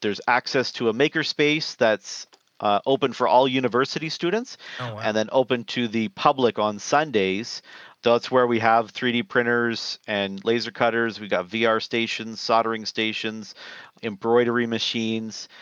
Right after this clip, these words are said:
Speaker 1: And so that stuff's in there available to use. And then as you sort of work around that first floor, there are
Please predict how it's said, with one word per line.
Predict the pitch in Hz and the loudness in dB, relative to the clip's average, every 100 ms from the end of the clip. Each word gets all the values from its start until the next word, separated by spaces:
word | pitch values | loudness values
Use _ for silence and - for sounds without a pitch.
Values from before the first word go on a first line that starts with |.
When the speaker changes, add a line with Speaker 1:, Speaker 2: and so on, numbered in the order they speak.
| - - - | -20 -12 -6
Speaker 1:
And | 110 | -4
so | - 117 110 | 2 4 4
that | 123 123 | 2 2
stuff's | - 151 - | 2 0 0
in | 139 127 | -2 0
there | 127 127 123 117 | 2 4 2 -2
available | 123 110 131 131 127 | -2 2 4 4 0
to | 131 | -2
use. | 131 165 120 110 - - - - _ | 0 2 2 0 -6 -12 -18 -20 _
And | 131 127 | 0 2
then | 143 143 143 127 - - - - | 4 2 0 -4 -8 -20 -20 -2
as | 123 120 | 0 2
you | 131 | 0
sort | 147 131 | 2 2
of | 110 | 2
work | 131 147 139 | 2 2 2
around | 127 127 131 127 110 | 4 4 4 0 -2
that | 120 107 | 0 0
first | - 113 - | -2 -6 -4
floor, | - 220 156 123 117 - | 2 6 6 6 2 2
there | 127 117 - | 4 4 4
are | 113 110 110 110 110 107 | 4 6 6 4 4 0